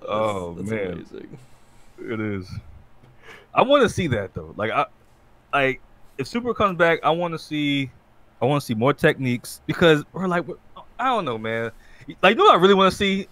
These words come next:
Speaker 1: uh, li-, like, from Dragon Ball? I, I think I brought this up, it was either last week or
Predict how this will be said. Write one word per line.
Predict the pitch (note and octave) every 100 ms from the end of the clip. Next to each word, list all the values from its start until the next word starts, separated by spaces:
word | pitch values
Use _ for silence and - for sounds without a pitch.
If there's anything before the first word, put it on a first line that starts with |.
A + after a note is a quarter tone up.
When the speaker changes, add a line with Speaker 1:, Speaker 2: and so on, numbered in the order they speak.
| A2+
Speaker 1:
uh, |
li-, | D#3+ E3
like, | D#3+ E3
from | E3
Dragon | D#3 F3+ F3+
Ball? | F#3+ G3 F#3+ - - - _ _ _ _ - - - - _ -
I, | B2+ -
I | D3
think | D#3 B3
I |
brought | D#3 D#3
this | C3+ B2+
up, | C3+ -
it | C#3
was | C#3+
either | C3
last | G#2+ C3 D3 -
week | D#3 A#2+
or | A#2 A2+ A2 G#2 G#2+